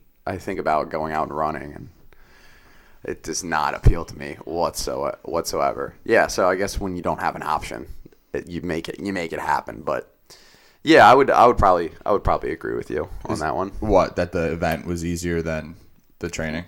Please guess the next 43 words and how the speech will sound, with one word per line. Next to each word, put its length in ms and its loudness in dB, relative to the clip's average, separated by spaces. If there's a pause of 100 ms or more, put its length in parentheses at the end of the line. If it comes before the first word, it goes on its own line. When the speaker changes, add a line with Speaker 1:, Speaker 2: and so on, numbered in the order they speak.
Speaker 1:
Yeah, 320 6
way 200 6
less 280 0
intimidating. 560 -10
Speaker 2:
Yep. 240 -4 (260)
Speaker 1:
Than 80 -8
Speaker 2:
Agreed 140 -4
Speaker 1:
the, 60 -2
Speaker 2:
with 80 -8
Speaker 1:
than 140 -2
Speaker 2:
you. 120 -8
Speaker 1:
the 20 -10
actual, 640 -6 (160)
than 100 -14
the 120 -12
actual 340 -10
training. 360 -10 (140)
Speaker 2:
Is 120 -6
that 180 6
your 100 0
number 300 0
one 300 -4 (200)
goal 260 0 (200)
that 180 -4
you 140 -6
accomplished, 680 -2
or 140 0
is 80 0
the 80 0
Speaker 1:
Um, 40 2
Speaker 2:
C 180 0
F 180 -2
P? 300 2 (1200)
Speaker 1:
Man, 400 -10
I 180 -10
don't. 260 -6 (520)
That's 240 -2
that. 260 6
I 40 4
mean, 140 -2
that's 220 0
a 40 -8
tough 520 0